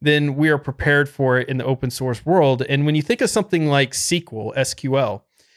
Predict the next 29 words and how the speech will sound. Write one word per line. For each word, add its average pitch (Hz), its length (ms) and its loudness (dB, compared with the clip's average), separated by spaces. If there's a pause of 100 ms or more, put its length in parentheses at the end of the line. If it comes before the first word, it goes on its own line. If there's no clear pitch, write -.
(220)
the 147 80 -2
reason 214 440 2
why 151 520 4
S - 200 -8
Q 170 200 0
L 143 180 0
is 123 120 0
standardized 120 1040 -2
across 135 320 -2
the 131 80 -8
board 139 320 -2
is 117 100 -6
because 123 300 -8
somebody 185 400 -2
thought 139 440 0
really 202 380 4
early 175 340 2
on, 131 500 0 (480)
"Let's 170 240 0
make 196 180 2
S - 100 -4
Q 185 200 0
L 160 140 4
a 156 60 2
standardized 147 880 0
and 135 180 -4
open 151 340 0
language," 131 600 0
because 127 500 -2